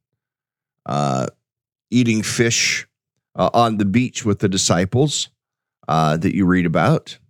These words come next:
W-, we believe there were different occasions where they're eating fish. I mean, fishing was one of the, uh, was the livelihood of Peter,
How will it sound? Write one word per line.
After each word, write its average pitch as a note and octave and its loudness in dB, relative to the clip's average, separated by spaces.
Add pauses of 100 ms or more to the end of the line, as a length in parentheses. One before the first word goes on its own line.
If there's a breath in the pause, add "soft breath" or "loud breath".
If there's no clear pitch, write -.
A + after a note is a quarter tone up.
(800)
W-, A2 -2
we B2 4
believe G#2+ 2
there F#2 4
were F2 2
different G2 0
occasions F2 0
where E2+ 4
they're D#2+ 2
eating E2 0
fish. - -2
I F2 -6
mean, E2+ -4
fishing F#2+ -4
was F2 0
one F#2 0
of E2 -2
the, D#2 -2 (760)
uh, - -8
was F#2 0
the F2+ 0
livelihood F#2 2
of D#2+ -6
Peter, G#2 0